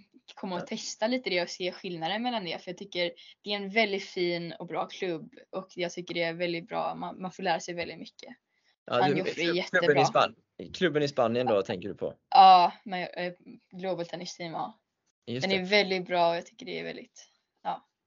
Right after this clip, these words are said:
Speaker 2: Ja, vad härligt. Men fråga, eh, liksom, det heter ju Global Tennis Team, men det är en klubb, eller? Eller är det ett team, eller?
Speaker 1: Eh, det är en, det är en klubb, ja, som det är, vi har ett team där som,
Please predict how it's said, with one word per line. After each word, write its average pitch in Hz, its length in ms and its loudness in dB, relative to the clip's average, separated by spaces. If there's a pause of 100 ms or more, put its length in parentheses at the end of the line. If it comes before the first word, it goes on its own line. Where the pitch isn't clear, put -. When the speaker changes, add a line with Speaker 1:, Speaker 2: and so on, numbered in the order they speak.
(320)
Speaker 2:
Ja, 143 100 4
vad 147 120 4
härligt. 139 560 0
Men 208 180 4
fråga, 220 260 6
eh, 175 360 0
liksom, 190 420 -2
det 190 80 4
heter 202 380 -2
ju 214 60 -6
Global 175 300 4
Tennis 214 460 -2
Team, 87 400 -2
men 160 240 2
det 170 140 2
är 160 180 6
en 147 120 0
klubb, 208 460 -4
eller? 76 260 2
Eller 147 260 2
är 170 140 4
det 208 80 2
ett 190 140 -6
team, 196 460 -2
eller? 139 300 2
Speaker 1:
Eh, - 800 6 (200)
det 220 80 -8
är 226 100 -2
en, 208 260 -8
det 220 80 -8
är 214 40 -4
en 208 100 -6
klubb, 220 340 -4
ja, 180 380 0
som 190 280 -10
det 180 200 0
är, 170 220 0 (420)
vi 185 140 -8
har 180 160 0
ett 180 120 -8
team 180 360 -8
där 165 160 -6
som, 165 280 -14